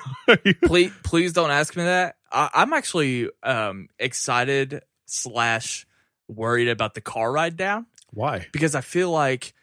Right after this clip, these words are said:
Speaker 2: it's gonna be nothing but you blaring music.
Speaker 1: No.
Speaker 2: But at the same time, you're gonna be wanna, you're gonna <laughs> wanna talk about everything. So we're gonna,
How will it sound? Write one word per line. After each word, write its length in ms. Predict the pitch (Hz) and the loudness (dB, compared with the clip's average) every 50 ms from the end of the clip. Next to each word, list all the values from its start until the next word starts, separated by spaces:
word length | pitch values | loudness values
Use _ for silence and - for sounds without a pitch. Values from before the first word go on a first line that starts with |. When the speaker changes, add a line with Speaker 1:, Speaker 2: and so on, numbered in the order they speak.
| _ _ _ _ _ _ _ _ _ _ _ _ - | _ _ _ _ _ _ _ _ _ _ _ _ -6
Speaker 2:
it's 120 | 143 - | -6 -2
gonna 180 | - 165 151 139 | -2 -2 0 0
be 120 | 131 123 | -2 -4
nothing 440 | 117 113 117 123 135 - - 156 135 | -4 -2 0 0 0 0 0 -2 -2
but 160 | 127 131 127 | -2 -4 -6
you 120 | 113 131 131 | -6 -6 -8
blaring 540 | 127 113 - 110 117 123 135 135 131 123 110 | -6 -6 -4 -4 -2 -2 -2 -2 -2 -4 -6
music. 480 | 110 120 139 165 202 190 - - - - | -6 -6 -2 -2 -2 -2 -2 -8 -12 -8
Speaker 1:
No. 300 | 131 127 110 95 98 - _ _ | -6 -4 -4 -4 -8 -12 _ _
Speaker 2:
But 120 | - 139 | -2 0
at 140 | 139 139 139 | 0 0 0
the 80 | - 127 | -2 -4
same 320 | - - - 139 139 143 135 | -4 -2 0 0 0 0 -2
time, 580 | - 131 127 135 135 139 143 151 156 160 - - 135 | -2 -4 -4 -2 -2 -2 -2 -2 -4 -6 -8 -12 -6
you're 160 | 131 135 127 | -4 -4 0
gonna 220 | 120 139 131 131 | 0 0 0 0
be 140 | 123 123 127 | 0 -2 -2
wanna, 460 | 123 117 123 123 123 120 110 110 104 - - | -2 -2 -2 0 0 0 0 -2 -4 -6 -10
you're 280 | - 151 139 127 135 131 | -12 -10 -4 -2 -2 0
gonna 240 | 120 143 131 123 - | 0 -2 -4 -4 -4
<laughs> 40 | - | -6
wanna 260 | 147 135 135 143 107 | -6 -6 -6 -6 -4
talk 380 | - - - 151 92 - - | -2 0 0 0 -2 -4 -6
about 260 | - 139 123 127 - - | -6 -4 -4 -4 -4 -4
everything. 640 | - 117 117 139 147 151 - - 175 185 185 190 202 - - - - - - | -6 -8 -6 -6 -8 -8 -4 -2 -2 -2 -4 -6 -10 -12 -10 -10 -10 -10 -10
So 180 | - - - 160 - | -6 -2 -2 2 4
we're 140 | - 220 208 | 4 4 4
gonna, 260 | 185 - - 214 - | 2 0 0 0 -2